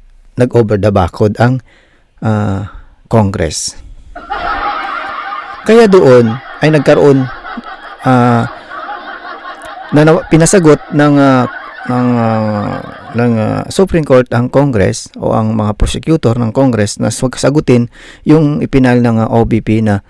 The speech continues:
ah, motion for reconsideration. At dahil nga doon sa hindi nila nasagot, ay nag-issue ngayon o nag, ah, declared o nagdesisyon ang Supreme Court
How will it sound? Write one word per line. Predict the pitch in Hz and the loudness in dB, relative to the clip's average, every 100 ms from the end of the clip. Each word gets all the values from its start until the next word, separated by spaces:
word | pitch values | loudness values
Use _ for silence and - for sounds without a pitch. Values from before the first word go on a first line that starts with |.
| - _ _ - | -20 _ _ -6
ah, | 104 101 98 95 92 92 - | -4 -2 -4 -4 -4 -6 0
motion | 120 - 113 | 2 2 0
for | 113 | -4
reconsideration. | 110 110 98 98 98 90 104 98 87 - | -4 -6 -4 -2 0 0 0 -2 -6 -10
At | - 107 | -4 0
dahil | 117 135 143 | 2 4 4
nga | 143 | 4
doon | 127 127 | 2 4
sa | |
hindi | 127 131 | 4 4
nila | 139 143 | 2 2
nasagot, | 135 143 120 123 - - - _ | 2 2 4 2 -4 -20 -20 _
ay | 123 123 120 117 _ _ _ _ - | 0 2 0 -4 _ _ _ _ -4
nag-issue | 127 127 117 | -2 0 0
ngayon | 123 117 110 107 104 | 2 4 4 2 0
o | 120 123 | 2 2
nag, | 120 113 113 120 | 2 0 -2 2
ah, | 107 104 104 101 | 2 4 2 2
declared | 110 - 131 123 110 - - - | 0 0 4 4 4 -2 -20 -4
o | 127 | 0
nagdesisyon | 120 120 113 123 - 151 123 | 2 2 0 -2 0 4 4
ang | 117 113 113 | 2 -2 0
Supreme | 123 120 113 | -2 -2 -2
Court | 113 110 | 2 2